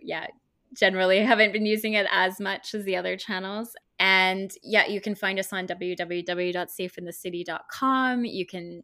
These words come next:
download us if you're in London, or you can submit, if you're outside of, uh, anywhere in the U K or anywhere in the world, you can submit, um, a request for the app, which we're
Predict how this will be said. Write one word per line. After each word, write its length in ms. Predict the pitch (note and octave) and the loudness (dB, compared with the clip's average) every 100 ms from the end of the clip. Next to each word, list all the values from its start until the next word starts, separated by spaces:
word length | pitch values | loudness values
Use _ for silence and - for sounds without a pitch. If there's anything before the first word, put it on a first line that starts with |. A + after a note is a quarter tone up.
| - | 2
download 480 | G3+ G#3 G#3+ G#3 | 4 4 2 2
us 340 | G3+ G3+ G3 - | 4 2 2 -6
if 200 | F#3 - | -6 -4
you're 100 | F3+ | -4
in 240 | F3 F3 | -4 -8
London, 600 | F3+ G3 G3+ G3 G3 G3 F#3+ | -4 -2 0 0 0 0 -2
or 160 | F#3 | -2
you 140 | F#3+ F#3+ | 0 -2
can 220 | - G3+ | -4 -8
submit, 680 | - G#3 F#3+ G3 F#3+ - - - - - _ | -6 -8 -4 -2 -4 -6 -16 -16 -20 -20 _
if 140 | F#3+ - | -6 0
you're 140 | F#3+ | 0
outside 520 | E3+ - - G3 G3+ | 0 -2 2 4 6
of, 240 | G3+ F#3+ - - | 4 2 -4 -4
uh, 160 | F#3 F3 | -2 -2
anywhere 300 | G3 G3+ G3 | -2 -2 -2
in 60 | G3 | -2
the 60 | |
U 100 | F#3 | -4
K 420 | F#3 - F3+ F3+ E3+ | -6 -4 -2 0 -2
or 260 | E3+ F3 | -2 -2
anywhere 280 | G3+ A3 G#3 | 0 2 2
in 80 | F#3+ | 0
the 80 | F3+ | 0
world, 280 | F#3+ F#3 F#3 | 2 2 0
you 100 | F3 | -4
can 200 | G3+ F#3 | -6 -10
submit, 640 | - F#3 F3+ F#3 - - - | -8 -8 -6 -6 -8 -12 -10
um, 460 | F3+ F3 E3+ F3 F3 - | -8 -8 -8 -12 -12 -4
a 60 | |
request 640 | F3 E3+ - F3 G#3 - | -4 -4 -2 -2 -2 -10
for 160 | - A3 | -4 -2
the 140 | G#3+ | 0
app, 320 | G#3 G#3 A#3+ G#3 | 2 0 0 -4
which 200 | G3 - | -6 -4
we're 220 | F3+ | -4